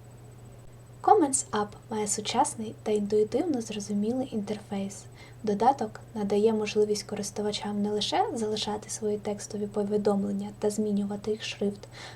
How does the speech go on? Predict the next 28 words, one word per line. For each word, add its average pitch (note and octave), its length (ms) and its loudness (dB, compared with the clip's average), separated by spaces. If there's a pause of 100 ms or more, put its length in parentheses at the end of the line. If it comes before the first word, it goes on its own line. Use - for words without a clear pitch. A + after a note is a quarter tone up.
а G3+ 100 0
також - 500 2 (720)
залишати A3 760 2
H - 260 -2
T G#3 120 4
M - 20 0
L G3+ 220 0
теги A3 480 0 (920)
та G#3+ 140 4
додавати G#3 680 2 (160)
P G#3 200 4
N - 20 -2
G, C#4 360 -2 (100)
J G#3 140 2
peg A#3 260 2 (260)
та G3 100 -4
gif G3+ 280 0 (200)
файли A3+ 320 4
до G3 120 0
своїх G3+ 400 -4
повідомлень. G3+ 720 2 (760)
Для A3+ 160 0
того, C#4 320 2
щоб A3 220 -2
залишити A3+ 500 0
свій G#3 200 0
перший A3+ 400 -2
коментар, G3+ 520 -2